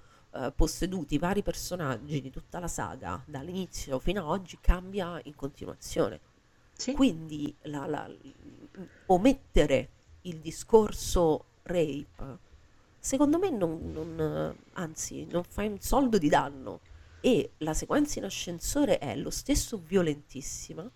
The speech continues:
Speaker 2: Sì.
Speaker 1: è lo stesso, io, io, io ero, ero veramente, cioè, ci stavo male in quel momento, perché poi tu a Ellie, con tutto che c-, che, che ce l'hai normale per <laughs> pochi minuti,
Speaker 2: Sì.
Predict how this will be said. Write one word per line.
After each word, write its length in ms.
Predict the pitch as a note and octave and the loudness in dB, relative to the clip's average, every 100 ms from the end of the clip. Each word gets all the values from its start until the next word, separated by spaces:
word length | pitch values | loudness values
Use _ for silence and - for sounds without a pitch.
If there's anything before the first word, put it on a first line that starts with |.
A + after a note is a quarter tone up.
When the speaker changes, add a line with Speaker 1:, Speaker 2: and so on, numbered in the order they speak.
| _ | _
Speaker 2:
Sì. 360 | - F#3 F3 | -6 -4 -4
Speaker 1:
è 140 | - C4 | 2 4
lo 120 | A3 | 4
stesso, 720 | E3 - A3+ - - E3 C3+ - - - - - - | 2 0 -2 -2 0 2 2 -2 -12 -14 -16 -18 0
io, 180 | A#3+ - | 2 4
io, 160 | B3+ - | 0 -2
io 180 | A3+ B3 | 4 6
ero, 340 | E3 E3 D#3+ - - | 8 6 6 0 -14
ero 160 | F3 | -2
veramente, 640 | G3+ B3+ D4+ E4+ - A#3+ - | 2 2 2 -2 0 0 0
cioè, 140 | - | -8
ci 60 | B3+ | -6
stavo 320 | - C#3+ F3+ | -6 0 0
male 460 | E3 D#3 D3 D3+ - | 0 -2 -2 -2 -2
in 120 | - - | -6 0
quel 160 | - | 0
momento, 360 | - C#3 - - | 0 -12 -12 -4
perché 220 | - - | -4 -4
poi 300 | - G3 F#3+ | 0 0 2
tu 240 | - F#3+ | 4 4
a 100 | D3+ | 2
Ellie, 460 | F#3+ C#3+ C3+ C#3 C#3+ - - _ - - | 0 -2 -2 -4 -8 -10 -20 _ -20 0
con 140 | - | 2
tutto 240 | - D4 G#3 | 2 0 0
che 100 | F3+ | -4
c-, 160 | - - | -12 -20
che, 220 | - D#3+ D#3+ | -2 -2 -2
che 140 | - D3+ | -10 -10
ce 180 | - D#3 | -4 -2
l'hai 280 | D3+ E3+ F#3+ | -2 -4 -2
normale 580 | E3 D3+ D3 E3 F3+ | -2 0 0 4 4
per 560 | - E3 E3+ - A3+ - | 2 4 10 10 10 6
<laughs> 80 | - | 2
pochi 300 | - F#3+ - | 4 4 2
minuti, 320 | F3+ E3 D#3+ - | -8 -8 -8 -4
Speaker 2:
Sì. 260 | - C#3 | -4 -4